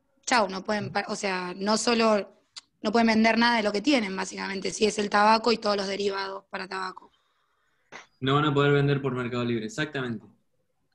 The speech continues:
Speaker 1: Que es un poco
Speaker 2: Claro.
Speaker 1: salirse, o sea, es reduccionista, ¿no? Pero digo, es un poco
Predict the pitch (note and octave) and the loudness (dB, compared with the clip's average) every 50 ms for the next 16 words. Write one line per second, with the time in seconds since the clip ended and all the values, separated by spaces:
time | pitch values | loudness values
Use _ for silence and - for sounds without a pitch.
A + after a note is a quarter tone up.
0 | _ - - - - - - B3 A3 A#3 A#3 G#3+ A#3+ A#3+ B3 B3+ A#3+ - A3 G#3+ | _ -20 -20 -20 -6 0 0 2 4 4 4 6 6 6 6 6 4 2 2 2
1 | A3+ A3+ A3 - A#3+ G#3+ G3+ - G#3+ G3 G3 G3 F#3+ F#3+ G3+ G3+ - - A3+ A3+ | 2 0 0 0 0 0 0 -2 -2 -2 0 0 0 -2 -2 -4 -4 -2 -2 0
2 | A3 G#3 - - A3 A3 A#3 A#3 - G#3+ G#3 A3 A#3+ C4+ B3+ C#4+ B3 A#3+ A3+ A3 | 0 0 0 0 0 0 0 0 0 0 2 4 4 4 6 4 4 4 2 0
3 | G#3+ G#3+ G#3 F#3+ - A3 G#3 A3+ A3+ A3 A3+ G#3+ G3 F#3+ - | 0 0 -2 -4 -6 -8 -6 -4 -2 0 0 0 -2 -2 -6